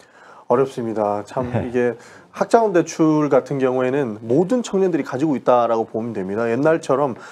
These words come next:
Speaker 1: 등록금 문제가 내 살에 와닿으면 이제 당장에 거리로 나가서 투쟁도 하고 시위도 하면서 이것을, 어, 이야기를 할 텐데 지금은 사실 학자금 대출이 되게 좋은 제도임에도 불구하고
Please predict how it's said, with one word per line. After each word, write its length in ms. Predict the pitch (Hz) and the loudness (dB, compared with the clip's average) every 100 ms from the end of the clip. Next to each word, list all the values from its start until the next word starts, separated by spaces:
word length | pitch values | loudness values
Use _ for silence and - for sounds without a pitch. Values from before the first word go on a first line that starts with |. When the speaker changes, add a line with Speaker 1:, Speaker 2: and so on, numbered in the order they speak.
| - | -8
Speaker 1:
등록금 500 | 160 190 220 208 190 | 0 2 2 2 2
문제가 760 | 185 185 131 123 120 120 151 147 | 2 0 0 2 2 2 2 2
내 240 | 117 123 123 - | 4 4 2 -4
살에 240 | - 190 180 | 0 2 4
와닿으면 800 | 110 120 180 185 127 104 110 107 | 4 6 6 6 2 0 0 -2
이제 120 | 107 | -4
당장에 380 | 120 117 123 117 | -4 -2 -2 -2
거리로 320 | 123 123 117 | -4 -2 0
나가서 580 | 107 113 110 143 175 180 - - | 0 0 -2 -2 -2 -4 -12 -20
투쟁도 420 | - - 185 160 | -4 0 2 4
하고 220 | 143 127 127 | 4 4 0
시위도 360 | 175 180 156 | -4 -2 0
하면서 480 | 143 143 143 131 127 | 0 0 -2 -2 -2
이것을, 480 | 120 127 127 123 120 - - - - | 0 -2 -2 -4 -4 -10 -20 -20 -2
어, 280 | 120 117 113 | 0 2 0
이야기를 480 | 127 165 180 147 135 | 4 4 4 2 2
할 140 | 190 | 0
텐데 420 | 175 131 139 156 113 | 0 -2 0 0 0
지금은 440 | 143 160 147 123 | -2 -2 -2 -4
사실 280 | - 143 139 | -8 -6 -6
학자금 360 | - - 220 160 | -2 0 2 2
대출이 720 | 135 - 156 143 156 143 - - - - | -2 -2 -2 0 2 0 -2 -12 -8 -2
되게 140 | 196 | -2
좋은 360 | 196 151 220 220 | 0 0 2 2
제도임에도 560 | 190 170 160 151 139 | 2 2 0 0 -2
불구하고 680 | - 127 139 120 113 185 | -2 0 2 2 2 0